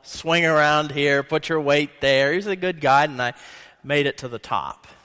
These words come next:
Now, I had to get down, which was a whole nother matter. <laughs> But have you ever, have you ever climbed up a mountain, or even driven up a mountain? You get to the very top,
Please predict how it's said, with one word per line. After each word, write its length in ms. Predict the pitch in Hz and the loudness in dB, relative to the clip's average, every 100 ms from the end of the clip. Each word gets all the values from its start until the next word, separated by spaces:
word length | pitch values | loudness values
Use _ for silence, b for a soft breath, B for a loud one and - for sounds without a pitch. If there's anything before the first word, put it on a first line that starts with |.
| _ _ _ b b b b b b _ - | _ _ _ b b b b b b _ -2
Now, 60 | |
I 80 | 131 | 0
had 120 | 151 | 0
to 60 | 143 | -2
get 180 | 139 - | -4 2
down, 340 | 190 170 147 | 4 6 4
which 160 | 139 143 | -2 -8
was 120 | 139 | -8
a 60 | 139 | -4
whole 140 | 156 | 0
nother 300 | 165 165 147 | 4 4 4
matter. 420 | 139 127 123 - | 0 0 -2 -4
<laughs> 40 | B B B B _ _ _ _ _ _ _ B B B B B - | B B B B _ _ _ _ _ _ _ B B B B B -12
But 100 | 151 | -8
have 160 | 202 196 | -8 -6
you 60 | |
ever, 360 | 247 294 320 226 - | -4 0 0 -2 -10
have 100 | - | -6
you 60 | |
ever 140 | 294 302 | -4 -4
climbed 420 | - 240 226 208 | -6 -6 -4 -2
up 140 | 202 | -2
a 80 | 196 | -4
mountain, 640 | 160 160 156 160 175 175 160 b b - | -6 -6 -6 -8 -12 -12 -16 b b -8
or 40 | |
even 220 | 262 214 143 | -6 -6 -8
driven 340 | 202 285 226 | -2 0 0
up 160 | 160 151 | -2 -4
a 40 | |
mountain? 300 | 135 135 156 | -4 -4 -4
You 60 | 160 | -10
get 260 | - 277 - | -4 -4 -2
to 120 | 208 | -4
the 100 | 175 | -2
very 260 | 180 170 | 0 -2
top, 600 | 160 - - 98 92 - | -4 -12 -14 -10 -10 -12